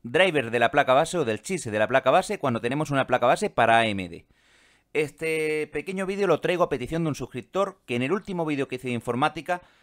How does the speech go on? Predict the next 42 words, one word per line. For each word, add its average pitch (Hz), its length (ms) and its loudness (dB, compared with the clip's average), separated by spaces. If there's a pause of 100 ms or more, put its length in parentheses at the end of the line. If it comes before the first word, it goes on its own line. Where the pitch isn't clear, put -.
(120)
en 123 160 -4
el 120 120 -4
cual 147 400 2
explicaba 131 400 0
un 147 120 0
poquito 147 480 -4
cómo 139 180 2
gestionar 139 380 0
los 127 280 2
modos 143 360 2
de 120 80 0
energía 120 320 -2
de 131 60 2
Windows, 143 360 -2 (460)
preguntaba 143 500 4
que 175 80 -4
de 135 140 0
dónde 180 240 4
descargaba 147 400 4
yo 170 160 2
los 127 160 2
drivers 170 340 -2
de 123 140 0
la 110 160 4
placa 120 180 2
base 165 240 4
o - 20 2
del 110 140 0
chipset, - 320 -10
si 123 160 -10
no 120 100 -2
recuerdo 113 320 -2
mal. 170 200 0 (580)
Entonces 208 720 -6
os 127 100 0
voy 139 120 -2
a - 20 2
decir 175 240 -2
de 135 160 0
dónde 117 220 0
lo 82 160 -2
hago. 67 260 -14